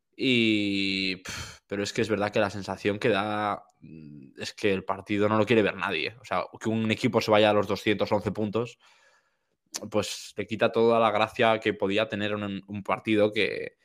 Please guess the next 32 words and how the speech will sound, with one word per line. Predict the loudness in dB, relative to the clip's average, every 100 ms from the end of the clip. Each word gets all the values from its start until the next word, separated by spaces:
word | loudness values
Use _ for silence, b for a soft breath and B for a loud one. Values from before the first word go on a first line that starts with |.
| _ -6
en | -4
el | -4
que, | -2 -2 -2
bueno, | -2 -4 -8 -16
a | -4
priori | 0 4
la | 4
gente | 2 0 0
quiere | 4 6
ver | 6 4
eso, | 0 -4
a |
los | -6 -6
mejores. | 0 2 2 0
¿Qué | 0
pasaría | 2 4 6 6 4
si | 0
los | -6
mejores | 0 2 2
jugasen | 0 -2 -2
un | -4
partido, | -4 -2 -4 -2 -4 -6 _ _ _ _ _ _ _
eh, | -2 2
de | 2
verdad? | 2 0 -4 -8 _ -12
Y | -10 -8 -8 -8
eso | -4 -4
es | -4
hace | -8 -6
tiempo | -6 -4
que | -4
no, | -4 -6 -10